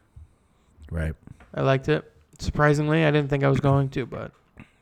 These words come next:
Speaker 1: Out in twenty twenty, Fast and the Furious Nine. <laughs>
Speaker 2: Why?
Speaker 1: Toretto.
Speaker 2: Put it in the graveyard with The Walking Dead. <laughs>
Speaker 1: There's
Speaker 2: Like
Speaker 1: no, um, there's no subtitle on this? Let me see. It's gotta be, like, Toretto's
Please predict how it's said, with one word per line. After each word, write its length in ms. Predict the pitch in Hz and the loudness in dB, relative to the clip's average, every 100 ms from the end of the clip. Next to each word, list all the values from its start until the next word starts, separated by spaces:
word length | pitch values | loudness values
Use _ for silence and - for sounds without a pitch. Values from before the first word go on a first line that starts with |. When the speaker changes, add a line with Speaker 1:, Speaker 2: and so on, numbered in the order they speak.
| _ _ | _ _
Speaker 1:
Out 200 | 92 95 | -2 0
in 100 | 98 | 0
twenty 260 | 92 110 104 | 0 0 0
twenty, 320 | 104 113 117 | 2 4 4
Fast 440 | 95 - 95 92 92 | 2 4 6 6 4
and 80 | |
the 40 | 87 | 2
Furious 380 | 92 90 87 90 | 4 4 2 2
Nine. 420 | 90 90 101 123 _ | 4 4 2 -2 _
<laughs> 1900 | - - - - - - - - - - - 107 - - 180 180 160 156 147 127 - | -2 -2 -4 -16 -16 -14 -14 -4 0 4 4 4 2 0 2 4 4 2 0 -2 -8
Speaker 2:
Why? 560 | 131 131 131 127 135 - - _ | 4 6 6 2 -2 -6 -18 _
Speaker 1:
Toretto. 280 | - 82 82 | -4 0 4
Speaker 2:
Put 120 | 196 | 8
it 60 | 214 | 8
in 100 | 208 | 8
the 60 | 202 | 6
graveyard 560 | 156 151 143 147 147 139 | 8 8 8 8 8 6
with 100 | 139 | 2
The 80 | |
Walking 440 | 139 139 135 139 131 | 6 6 4 -2 -4
Dead. 260 | 110 107 - _ | -6 -10 -18 _
<laughs> 220 | - - | -10 2
Speaker 1:
There's 20 | |
Speaker 2:
Like 220 | 170 107 | 4 4
Speaker 1:
no, 260 | 117 117 117 | 6 6 8
um, 520 | 113 110 107 98 101 _ _ _ _ - - - - | 6 6 2 -2 -8 _ _ _ _ -20 -20 -20 -14
there's 160 | - 98 | -10 -4
no 80 | 120 | -2
subtitle 460 | - 117 123 127 | 0 0 2 0
on 80 | 135 | 0
this? 220 | 147 147 95 | -4 -6 -6
Let 80 | |
me 80 | 85 | -8
see. 120 | 80 78 78 _ _ _ _ _ _ _ | -8 -12 -14 _ _ _ _ _ _ _
It's 80 | - | -10
gotta 160 | - 160 | -2 2
be, 80 | 90 | 2
like, 160 | 80 - _ | 2 -4 _
Toretto's 920 | - 82 71 69 76 71 76 76 73 | -4 -2 0 2 2 0 -4 -8 -12